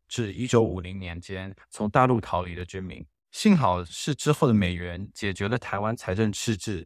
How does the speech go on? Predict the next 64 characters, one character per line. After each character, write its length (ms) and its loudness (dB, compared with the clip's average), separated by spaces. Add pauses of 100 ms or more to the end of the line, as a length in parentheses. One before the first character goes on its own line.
(160)
以 160 -10
及 520 -10
间 160 4
接 180 4 (160)
性 220 0
导 180 2
致 240 -4 (140)
恶 100 2
性 260 -2
物 160 -4
价 240 4
膨 240 -14
胀 200 0
终 200 0
于 60 -4
结 160 -8
束， 300 -10 (160)
我 100 -14
们 140 -10
才 320 -4
终 200 -6
于 380 -8
结 160 -4
束 140 -4
了 60 0
这 120 -6
段 480 -4
经 220 -4
济 360 -6
衰 240 0
退 160 -4
的 80 -4
历 140 -8
史。 260 -8 (200)
这 100 0
些 120 4
来 120 8
自 140 0
大 160 4
陆 100 4
的 60 0
新 200 4
移 80 6
民， 240 -4
他 140 -4
们 100 2
大 160 6
多 140 0
都 80 2
不 140 -4
是 160 -4
生 200 -4
产 200 -6
劳 160 -8
动 180 -6
力， 220 -10 (460)
他 120 0
们 100 4
大 140 6
多 140 -2
都 100 -2
是 140 -6
军 200 -4
人 320 -2